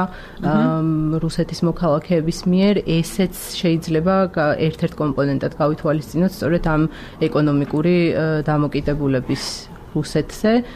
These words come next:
Speaker 2: აა, და ცხადია ის, რომ შემოდინება ხდება დიდი რაოდენობით რუსეთის მოქალაქეების, ესეც უწყობს ხელს იმას, რომ მეტი რუსული ფული შემოდის, აა, საქართველოში, თუმცა ეს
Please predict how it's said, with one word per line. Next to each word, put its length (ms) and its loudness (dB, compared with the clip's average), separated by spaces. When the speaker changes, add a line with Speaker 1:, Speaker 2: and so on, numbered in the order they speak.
Speaker 2:
აა, 160 -2
და 80 0
ცხადია 560 0
ის, 160 -2
რომ 160 0
შემოდინება 640 0
ხდება 380 2
დიდი 260 2
რაოდენობით 600 2
რუსეთის 400 -2
მოქალაქეების, 720 0
ესეც 320 -2
უწყობს 400 -4
ხელს 300 0
იმას, 560 0
რომ 140 0
მეტი 360 0
რუსული 320 -2
ფული 240 0
შემოდის, 520 2
აა, 320 2
საქართველოში, 600 2
თუმცა 540 2
ეს 180 2